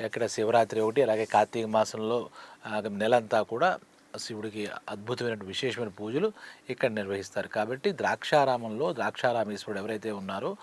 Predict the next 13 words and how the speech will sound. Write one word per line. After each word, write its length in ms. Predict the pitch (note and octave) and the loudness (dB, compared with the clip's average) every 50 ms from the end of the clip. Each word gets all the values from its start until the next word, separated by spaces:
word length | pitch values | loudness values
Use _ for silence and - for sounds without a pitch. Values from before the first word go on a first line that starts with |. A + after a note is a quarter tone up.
| - - - - - - - - | -16 -16 -16 -16 -16 -14 -10 -6
ఆయన 540 | - D#2+ E2 C#3 D3+ C#3 A#2 G#2+ A2 A#2+ G2 | -4 -2 -2 -2 0 0 0 0 -2 -6 -6
మొట్టమొదటిగా 680 | G2+ G2 F#2+ - A2 A#2 A2+ G#2 A2+ B2+ F3 G#3 F#3+ - - - | -6 -8 -8 -6 -4 -4 -2 -2 2 0 0 0 0 -4 -10 -10
పంచారామంలో 500 | G2 F#2 - A#2+ A2+ A2+ G#2 A2 A2+ A#2 | -10 -2 0 2 2 2 2 0 -2 -2
మొట్టమొదటివాడుగా 540 | G#2+ G#2 G2 G2+ G#2 G2 G2+ G#2 G#2 A#2 B2+ | -2 -2 -4 -4 -4 -4 -4 -2 -2 -2 -2
చెప్పుకోవాలి. 520 | A#2+ - F2 - - G2 F#2 F#2 F#2 F#2 - - - - - - - - - | -4 -4 -8 -6 -4 -2 -2 -2 -4 -6 -12 -16 -16 -16 -16 -16 -14 -4 -4
ఇక 420 | C#3+ C#3+ - D#3 C3+ B2 B2+ C3 C3 - | 0 6 8 8 10 10 8 6 6 4
తర్వాత 380 | A#2 A2+ B2 D3+ E3 D#3+ C#3+ | 4 6 6 6 4 6 4
చెప్పుకుంటే 440 | D3 B2+ B2+ - C3+ B2 C3+ B2+ - - _ _ - G#2 | 0 0 2 0 -2 0 0 -2 -2 -4 _ _ -6 -4
అమరారామం. 640 | F#2+ A#2 C3 C#3 D3 D3 C#3+ B2+ A2 F#2+ E2+ E2 - - _ - - | 0 4 6 8 8 8 8 6 4 2 0 -6 -16 -18 _ -14 -6
ఈ 120 | C#3+ D3+ C3+ | 0 2 4
అమరారామం 560 | A2 A2 B2+ C#3+ D3+ D3+ D3 C#3+ C#3 C3+ C3 | 4 6 8 8 8 10 8 6 4 2 -2
అంటే 220 | B2+ C3 - G2 | -4 -2 -2 -2
అమర 440 | - - - G#2+ A2+ C3 C3 C3 | -2 -2 -4 0 4 4 6 6